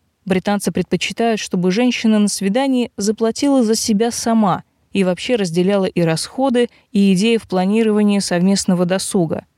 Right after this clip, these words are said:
Не потому, что они не хотят брать все на себя, а потому, что это будет выглядеть плохо, как будто он не считается с вашим мнением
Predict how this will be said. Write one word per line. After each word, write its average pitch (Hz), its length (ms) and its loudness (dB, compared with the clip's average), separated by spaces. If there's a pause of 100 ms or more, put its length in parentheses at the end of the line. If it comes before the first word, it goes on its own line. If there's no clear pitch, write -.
(120)
Не 240 140 2
потому, 311 360 0
что - 160 -6
они 180 180 0
не 180 120 0
хотят 185 380 -2
брать 170 300 -2
все - 220 -2
на 170 100 4
себя, 262 420 0 (420)
а - 80 -4
потому, 311 260 -2
что - 160 -4
это 247 160 0
будет 233 340 2
выглядеть 233 540 2 (120)
плохо, 247 640 0 (300)
как 160 160 -2
будто 170 280 0
он 180 180 2
не 170 80 2
считается 202 640 -4
с - 100 -4
вашим 185 400 0
мнением 208 520 4